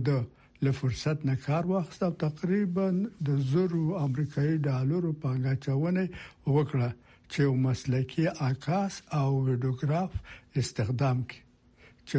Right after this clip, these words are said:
ویب سایټ یې اصلاح کړي او خپله شیریني د انټاګرام له لارې خرڅه کړي. نه یوازې دا چې تجارت یې بیرته په پښو درېدلی دی، مګر دی اوس درې برابره دومره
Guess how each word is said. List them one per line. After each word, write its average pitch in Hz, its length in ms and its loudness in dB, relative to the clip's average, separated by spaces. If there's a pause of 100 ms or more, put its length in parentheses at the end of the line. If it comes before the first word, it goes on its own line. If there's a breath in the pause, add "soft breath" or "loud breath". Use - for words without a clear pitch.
(120)
ویب 135 280 2
سایټ 202 420 -2 (120)
یې 202 60 2 (440 loud breath)
اصلاح 151 400 2
کړي 139 140 0 (120)
او 131 60 2 (140)
خپله 175 400 0 (500 loud breath)
شیریني 139 560 2 (160)
د - 20 0 (120)
انټاګرام 147 600 0 (140)
له 143 60 2 (140)
لارې 202 340 0 (400 loud breath)
خرڅه 123 420 0
کړي. - 200 -20 (480)
نه 185 140 4
یوازې 196 360 2 (100)
دا 190 160 4
چې 180 80 0 (120)
تجارت 147 520 2
یې 143 40 2 (100)
بیرته 160 240 0 (100)
په 135 140 -2
پښو - 180 -2 (140)
درېدلی 135 600 0
دی، 180 120 0 (460 loud breath)
مګر 135 440 2 (400)
دی 156 180 2
اوس 143 340 2 (280)
درې 170 180 2 (160)
برابره 156 540 2 (180)
دومره 190 260 2